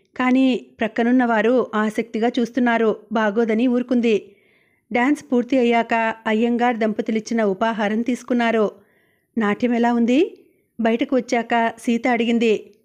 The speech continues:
"చాలా బావుంది" అన్నాడు. "అబద్ధాలు కూడా నేర్చావన్నమాట," పకపక నవ్వింది సీత.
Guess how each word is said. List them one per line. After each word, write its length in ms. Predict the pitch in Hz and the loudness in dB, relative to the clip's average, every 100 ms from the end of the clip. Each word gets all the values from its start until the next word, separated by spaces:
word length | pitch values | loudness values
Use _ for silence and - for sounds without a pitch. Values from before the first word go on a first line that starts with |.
| _ _ _ _ 233 | _ _ _ _ -4
"చాలా 300 | 202 202 226 | -2 0 0
బావుంది" 640 | 220 226 233 233 220 202 254 | 0 0 0 2 0 0 -2
అన్నాడు. 420 | 254 240 226 202 - _ _ _ _ - | 0 0 0 -4 -8 _ _ _ _ -8
"అబద్ధాలు 460 | 208 233 202 233 226 | -4 -4 0 0 0
కూడా 220 | 220 220 | 0 0
నేర్చావన్నమాట," 760 | 254 233 254 247 240 233 226 233 214 - _ - | 0 0 0 0 0 0 0 -2 -4 -6 _ -4
పకపక 380 | 254 240 226 226 | -2 -2 -2 0
నవ్వింది 500 | 240 247 226 226 247 | 0 0 -2 -2 -2
సీత. 420 | 269 247 233 | -2 -2 -2